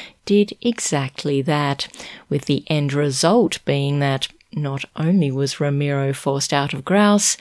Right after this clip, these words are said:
he was killed in the process. Ramiro the First was succeeded by his son,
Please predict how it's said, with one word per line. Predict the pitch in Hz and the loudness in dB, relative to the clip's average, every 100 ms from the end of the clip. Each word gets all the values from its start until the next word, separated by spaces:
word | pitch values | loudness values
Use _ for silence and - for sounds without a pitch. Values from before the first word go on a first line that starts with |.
| - - | -10 -12
he | - 160 | 0 0
was | 135 135 - | 2 -2 -4
killed | - - 180 214 143 135 - | -10 0 4 4 4 2 -2
in | - 151 | -2 -2
the | 139 | -2
process. | - 147 139 143 143 139 135 - - _ _ _ _ _ _ _ _ _ _ - - - - - - - | -4 -2 0 0 0 0 0 -4 -6 _ _ _ _ _ _ _ _ _ _ -18 -14 -14 -14 -16 -6 2
Ramiro | 311 175 143 143 | 4 6 4 2
the | 156 | 0
First | 139 - 262 226 226 - - | -2 0 2 4 2 -2 -2
was | 247 | 0
succeeded | 285 - - 147 143 135 | 0 -2 0 2 0 0
by | 139 139 | -2 0
his | 160 135 | 0 -2
son, | - - 151 151 139 139 | -2 0 2 2 2 0